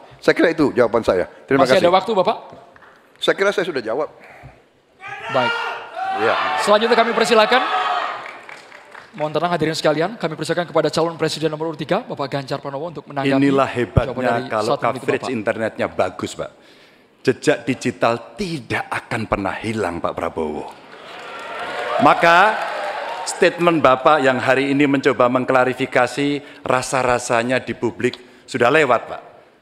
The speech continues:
Speaker 3: Karena pertanyaan Bapak itu sangat clear dan membandingkan itu. Maka kalau kita berbicara bahwa orang yang pilih internet gratis, eh, otaknya, maaf, lambat, saya kira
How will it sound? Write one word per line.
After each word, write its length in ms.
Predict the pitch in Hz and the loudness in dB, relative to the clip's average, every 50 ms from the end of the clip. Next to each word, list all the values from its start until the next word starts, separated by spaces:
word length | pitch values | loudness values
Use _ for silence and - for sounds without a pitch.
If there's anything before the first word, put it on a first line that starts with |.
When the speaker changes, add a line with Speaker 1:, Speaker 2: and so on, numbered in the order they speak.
| _ | _
Speaker 3:
Karena 300 | - - 127 127 131 131 123 | 0 0 2 4 2 2 0
pertanyaan 480 | - 123 - - 127 123 131 131 127 | 0 -2 -2 0 0 2 2 2 0
Bapak 380 | 120 101 110 110 - 123 117 110 | 2 2 2 2 2 0 -2 0
itu 80 | 123 113 | -2 -2
sangat 380 | - 117 110 107 113 110 - - | 0 0 0 2 0 0 0 0
clear 220 | 214 190 208 202 | 0 2 2 2
dan 160 | 143 127 117 113 | 2 2 2 2
membandingkan 640 | 117 113 107 110 101 101 101 104 98 98 101 95 - | 2 2 2 2 2 2 0 0 2 2 0 0 0
itu. 380 | 117 113 101 - - 95 80 - - - - - _ | -4 -6 -4 -4 -4 -6 -6 -6 -12 -20 -20 -18 _
Maka 340 | - - 104 - - 127 135 139 | -2 -2 0 2 4 2 4 4
kalau 220 | - 123 120 120 117 | 4 2 2 2 0
kita 320 | - 117 - 123 117 113 113 | -2 -2 2 4 4 4 4
berbicara 760 | - 113 - - 104 92 - 160 156 160 151 143 135 135 139 113 | 2 -2 -4 -4 -6 0 2 4 4 6 6 4 4 4 2 2
bahwa 480 | 104 98 85 95 101 101 98 101 101 | 0 -2 0 2 2 2 4 4 2
orang 260 | 110 113 120 117 113 107 101 | 2 2 2 2 0 0 -2
yang 100 | 98 101 98 | -2 -2 0
pilih 240 | - 170 156 147 139 | 0 0 2 2 0
internet 400 | 120 - 123 120 120 117 - - | 0 0 0 0 0 0 0 0
gratis, 560 | 110 107 98 - - - 113 107 - - - - - - - - - - | 2 2 0 0 0 -2 -2 -2 -2 -8 -16 -20 -20 -20 -20 -20 -8 -2
eh, 340 | 113 110 107 101 95 92 - - - - - - - _ _ _ _ _ _ - | 0 2 4 4 2 0 -2 -8 -12 -18 -20 -20 -20 _ _ _ _ _ _ -6
otaknya, 560 | - 101 - - 104 101 - 113 107 98 98 98 | -6 -4 0 0 -2 -2 0 -2 0 0 0 0
maaf, 480 | 98 101 101 104 107 101 - - - | 0 0 0 0 0 -2 -2 -6 -4
lambat, 420 | 110 107 101 90 92 101 110 123 123 - - - - - - - - - | 0 0 0 2 2 2 2 2 2 -2 -10 -18 -20 -20 -20 -20 -20 -14
saya 240 | - - 107 98 - | -6 -4 -4 -4 -2
kira 480 | - 107 107 104 104 101 95 92 - | 0 0 2 4 4 2 2 -2 -6